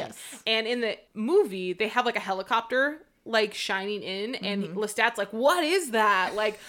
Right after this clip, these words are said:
Speaker 2: "Oh my God," like, what?" And you can tell that he's deathly afraid of the way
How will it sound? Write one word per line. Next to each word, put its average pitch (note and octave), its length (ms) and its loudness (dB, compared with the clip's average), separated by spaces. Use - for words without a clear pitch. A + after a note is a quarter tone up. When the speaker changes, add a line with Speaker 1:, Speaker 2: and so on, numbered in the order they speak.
Speaker 2:
"Oh G4 180 10
my D#4+ 160 6
God," D4 360 10
like, A3 160 2
what?" C#4+ 260 4
And A#3+ 100 -2
you B3+ 60 -2
can A#3+ 120 -2
tell C4+ 180 0
that A3+ 120 0
he's G#3+ 180 -8
deathly A#3+ 500 2
afraid G#3+ 440 0
of G3 80 -4
the F#3+ 100 -6
way F#3+ 340 0